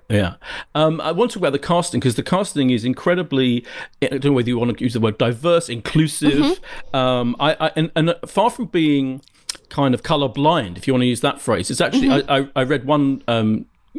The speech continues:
Speaker 1: actor referring to it as, as colour conscious, 'cause it feels
Speaker 2: Yeah.
Speaker 1: like it's, it's foregrounding people of colour, black actors, mixed race actors, at the very, you know, in the lead guy is a mixed race actor,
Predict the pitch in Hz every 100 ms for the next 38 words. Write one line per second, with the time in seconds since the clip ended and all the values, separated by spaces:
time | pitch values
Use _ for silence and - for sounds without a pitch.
0 | - - - - 131 - 117 110 131 107
1 | 101 - - 113 - 160 135 131 - -
2 | - - 202 214 - 78 - - 131 -
3 | 175 170 156 262 262 226 - - - -
4 | - 143 - - 165 156 147 123 120 110
5 | 120 110 135 123 123 - 139 131 127 123
6 | 123 - - - - 143 131 131 117 -
7 | 120 117 110 127 - 123 120 123 - 123
8 | 107 - 139 - 143 143 147 143 147 135
9 | 110 113 110 139 151 - 139 135 135 127
10 | 131 139 - 139 127 143 - 143 131 131